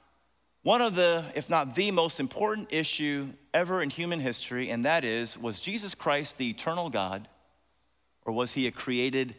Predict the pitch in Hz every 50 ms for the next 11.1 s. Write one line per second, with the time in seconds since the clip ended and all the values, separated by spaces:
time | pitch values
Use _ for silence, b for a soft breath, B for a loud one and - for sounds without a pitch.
0 | - _ _ _ _ - 107 95 143 151 156 156 143 123 107 98 87 87 85 -
1 | b b b b b b b b 127 131 123 120 110 - - - - - - -
2 | 214 190 208 208 208 - - 170 185 185 180 - - 135 127 139 151 139 B B
3 | B B B - 151 139 139 123 - - - 220 196 135 135 143 - - - -
4 | - 165 151 131 127 135 143 139 127 110 135 143 165 127 104 143 180 180 139 123
5 | 135 160 165 - b b b b b b b b - 143 147 147 143 143 - -
6 | - 190 208 208 - - 202 196 175 165 175 185 180 - - 147 131 123 127 135
7 | 135 117 131 131 131 131 131 123 113 123 147 165 185 190 185 196 202 - - 123
8 | 107 139 139 120 117 151 151 - - b b b b b b b b _ - 107
9 | 143 170 190 190 147 123 113 127 151 - - - _ _ _ - - 143 131 131
10 | - - - 185 196 196 156 139 127 - - - - 233 208 165 143 156 156 -
11 | -